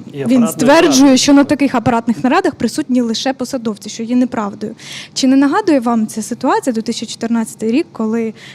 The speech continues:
Speaker 2: а, голова громадської організації «Голос громади» Олександр Сінкевич намагався потрапити до Миколаївської міської ради, і тоді керуючі справами, а, виконкому, який був тоді не Волков, а,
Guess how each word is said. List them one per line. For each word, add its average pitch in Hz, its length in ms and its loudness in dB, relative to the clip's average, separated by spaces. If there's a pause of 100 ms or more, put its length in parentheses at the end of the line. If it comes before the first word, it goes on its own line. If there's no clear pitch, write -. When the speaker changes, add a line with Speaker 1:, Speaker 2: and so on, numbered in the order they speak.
(100)
Speaker 2:
а, 208 320 -12
голова 220 520 -6
громадської 214 540 -8
організації 208 840 -10
«Голос 208 360 -8
громади» 240 500 2
Олександр 208 540 -4
Сінкевич 262 580 -4
намагався 226 440 -2
потрапити 220 560 -8
до 202 380 -4 (360)
Миколаївської 214 640 -2
міської 208 360 -2
ради, 254 340 2
і 214 60 0
тоді 214 300 -2
керуючі 226 400 -2
справами, 214 580 -2 (380)
а, 220 260 0
виконкому, 240 640 4
який 220 320 0
був 202 180 -4
тоді 202 240 -6
не 202 100 -2
Волков, 262 500 2 (180)
а, 208 400 -4